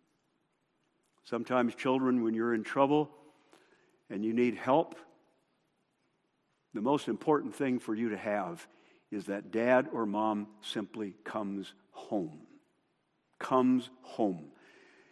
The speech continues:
You sometimes don't need them to say anything or give you anything.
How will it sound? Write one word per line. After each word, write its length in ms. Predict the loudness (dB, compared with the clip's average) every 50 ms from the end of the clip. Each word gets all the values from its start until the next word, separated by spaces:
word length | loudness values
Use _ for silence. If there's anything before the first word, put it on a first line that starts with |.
| _ _
You 100 | -2 -2
sometimes 580 | 2 4 6 6 6 6 6 6 8 6 6 4
don't 220 | 4 2 2 4
need 260 | 6 8 8 8 8 6
them 180 | 2 0 0
to 80 | -2 -4
say 360 | -4 0 2 4 4 4 4 4
anything 580 | 4 6 8 8 6 6 4 4 4 4 4
or 180 | 2 0 0 0
give 320 | 0 2 6 6 6 6
you 240 | 6 4 4 4 4 4
anything. 640 | 4 6 6 6 6 4 2 2 4 4 4 2